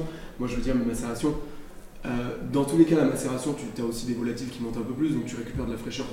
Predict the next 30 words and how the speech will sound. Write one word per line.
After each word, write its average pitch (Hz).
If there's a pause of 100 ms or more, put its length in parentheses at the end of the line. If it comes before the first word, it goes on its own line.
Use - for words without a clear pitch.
avec 110
un 113
peu 110
d'acidité 110
volatile. 113 (160)
Faut 107
pas 120
que 113
ça 113
monte 110
trop, 123
évidemment, 117
hein, 117
mais, 113 (480)
mais, 113
euh, 110 (300)
t'as 113
aussi 110
ça, 143
t'as 120
les 110
tanins, 127 (120)
les 110
tanins 123
qui, -
du, 104
du 110
blanc 131
qui 131
sont, 110